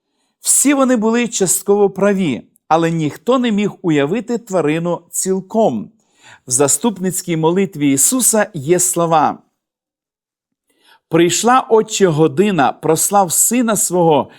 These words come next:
щоби і Син Твій прославив Тебе, бо Ти дав Йому владу над тілом усяким, щоб Він дав життя вічне всім їм, яких дав Ти Йому". Ісус має владу над кожним тілом, щоби усім дати вічне життя,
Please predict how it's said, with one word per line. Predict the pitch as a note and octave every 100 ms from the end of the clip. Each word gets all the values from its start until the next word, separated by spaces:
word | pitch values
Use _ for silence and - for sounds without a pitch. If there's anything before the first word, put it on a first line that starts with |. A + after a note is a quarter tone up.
| _
щоби | - F#3+ F3+
і | E3 F3
Син | C3+ - A3 B3+ A#3
Твій | F3+ F3 C3
прославив | - D3 C#3+ - A#3 A3 G#3
Тебе, | G3+ F3+ D#3+ A#2+ - _ - - C#3+
бо | D3+
Ти | C#4
дав | A3 B3 A3+
Йому | A3 G#3+ E3
владу | D3 G#3+ A3+ G3+
над | F#3+ F3+ F3+
тілом | - A#3+ A3+ G#3
усяким, | G3+ - F#3 D#3 C#3 A#2+ G2+ _ _
щоб | - E3 C#3
Він | G#3 A#3
дав | G3+ F3+
життя | B2+ D3 D3+ G#3 A3 G#3+ F3+
вічне | G3+ - E3+
всім | D3+ - - A3 A3 G#3+
їм, | D3+ D#3+ C#3 A2 - _ -
яких | C#3+ F#3 D#3+ B2
дав | A2+ G3+ A3+ G3
Ти | - F3
Йому". | F3 F#3+ G3+ E3+ A2+ - _ _ _ _ _ _ _ _ _ _ _ _ _ _ _ _ -
Ісус | F3+ - C#4 - G#3 G#3
має | F#3 G#3+ G#3+ F#3+
владу | E3+ G3 A#3+ G#3+ G3
над | F#3+ F#3+
кожним | C4 C4+ A3+ A3 G#3+
тілом, | A#3 A#3 G#3+
щоби | F#3+ - F#3 F#3+
усім | G3 E3+ - B3+ B3 F3+
дати | G#3 G#3 G3
вічне | E3 E3+ E3 F3+ F#3
життя, | E3 G#3 - G3 A#2+